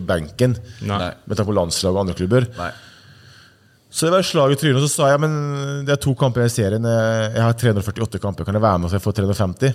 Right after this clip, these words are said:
Speaker 1: Nei.
Speaker 2: Ikke?
Speaker 3: Åh.
Speaker 1: Så jeg var ferdig. På
Speaker 3: Åh.
Speaker 1: dag sånn,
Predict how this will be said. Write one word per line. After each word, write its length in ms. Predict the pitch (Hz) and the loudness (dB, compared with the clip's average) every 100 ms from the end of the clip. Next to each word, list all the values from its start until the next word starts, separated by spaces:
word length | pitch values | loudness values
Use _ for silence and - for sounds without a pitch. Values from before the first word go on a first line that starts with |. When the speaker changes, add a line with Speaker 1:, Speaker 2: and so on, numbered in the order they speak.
| - | -2
Speaker 1:
Nei. 100 | - - _ _ _ _ _ _ - _ - | -10 -12 _ _ _ _ _ _ -20 _ -12
Speaker 2:
Ikke? 220 | 123 117 117 | -8 -6 -6
Speaker 3:
Åh. 100 | 117 - _ - | -10 -14 _ -2
Speaker 1:
Så 120 | 165 | 0
jeg 80 | 127 | 2
var 160 | 120 | 0
ferdig. 120 | 101 120 - _ _ - - _ _ 113 | 0 -4 -14 _ _ -20 -20 _ _ -2
På 100 | 117 | 4
Speaker 3:
Åh. 60 | |
Speaker 1:
dag 180 | 104 92 | 4 4
sånn, 180 | 110 | 2